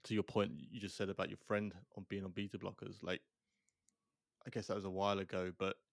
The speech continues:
your reaction to that was what it was. And actually,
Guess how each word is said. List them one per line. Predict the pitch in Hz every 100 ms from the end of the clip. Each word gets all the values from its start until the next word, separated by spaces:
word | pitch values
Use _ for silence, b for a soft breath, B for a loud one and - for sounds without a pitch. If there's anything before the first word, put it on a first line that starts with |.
| _
your | 117 107 104 101 101
reaction | 104 - - 95
to | 104
that | 98 101
was | 98 92
what | 92
it | 95
was. | 107 104 95 101 - -
And | 101
actually, | - - 98 95 95